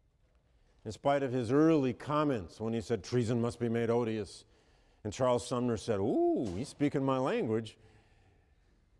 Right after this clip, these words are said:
the thing we must know about Andrew Johnson is, number one, he was a virulent white supremacist. He was an ardent states rightist. Yes, he was a states rightist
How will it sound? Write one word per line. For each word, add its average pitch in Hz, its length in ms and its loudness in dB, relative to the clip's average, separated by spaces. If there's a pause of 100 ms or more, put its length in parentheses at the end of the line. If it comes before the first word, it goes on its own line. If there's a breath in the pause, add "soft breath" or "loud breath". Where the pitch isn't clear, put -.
(760)
the 113 80 0
thing 143 280 2
we 135 100 4
must 139 360 2
know 156 200 2
about 143 280 2
Andrew 139 320 -4
Johnson 113 640 -6 (800)
is, 104 120 -8
number 143 300 2
one, 143 320 4
he 131 180 2
was 123 200 0
a 117 100 -2
virulent 156 720 4
white 135 220 2
supremacist. 117 1000 -4 (720 soft breath)
He 123 140 0
was 127 200 4
an 131 100 4
ardent 156 480 2
states - 480 -6
rightist. 113 760 -4 (1300 soft breath)
Yes, 139 600 0
he 135 100 -6
was 123 240 -2
a 107 80 -6
states - 640 -6
rightist 131 560 -4